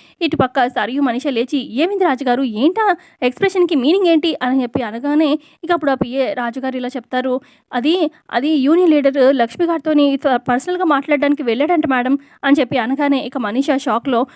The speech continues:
"అవునా?" అన్నట్టుగా చూస్తూ ఉంటుంది. ఇక అప్పుడు సరియు కూడా అంటుంది, "లాస్ట్ మినిట్‌లో ఈ లక్ష్మికి ఏదో ఒక ట్విస్ట్ ఇవ్వడం అలవాటు కదా, ఇప్పుడు అసలే ఆ యూనియన్ లీడర్ వీళ్ళంతా కూడా డబ్బు మనుషులు, మరి డబ్బు ఆశ చూపించి ఈ స్ట్రైక్ ఆపిస్తుందేమో ఏంటో, మరి ఏమవుతుందో ఏంటో" అని చెప్పి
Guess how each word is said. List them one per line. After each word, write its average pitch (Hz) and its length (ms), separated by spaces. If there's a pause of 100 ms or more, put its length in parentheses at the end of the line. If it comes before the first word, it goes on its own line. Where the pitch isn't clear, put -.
(220)
"అవునా?" 285 340
అన్నట్టుగా 277 400
చూస్తూ 262 340
ఉంటుంది. 269 340
ఇక 294 180
అప్పుడు 269 160
సరియు 254 260
కూడా 302 160
అంటుంది, 277 320 (360)
"లాస్ట్ 247 320
మినిట్‌లో 311 280
ఈ 269 100
లక్ష్మికి 262 400
ఏదో 262 180
ఒక 302 120
ట్విస్ట్ 285 260
ఇవ్వడం 285 220
అలవాటు 269 360
కదా, 277 180 (340)
ఇప్పుడు 277 260 (360)
అసలే 302 280 (380)
ఆ 240 80
యూనియన్ 311 360
లీడర్ 294 200
వీళ్ళంతా 277 340
కూడా 294 160
డబ్బు 226 260
మనుషులు, 285 380 (300)
మరి 262 180
డబ్బు 214 300
ఆశ 339 180
చూపించి 302 400 (140)
ఈ 294 100
స్ట్రైక్ 262 320
ఆపిస్తుందేమో 294 640 (120)
ఏంటో, 269 320
మరి 269 220 (340)
ఏమవుతుందో 294 440
ఏంటో" 269 260
అని 277 200
చెప్పి 254 240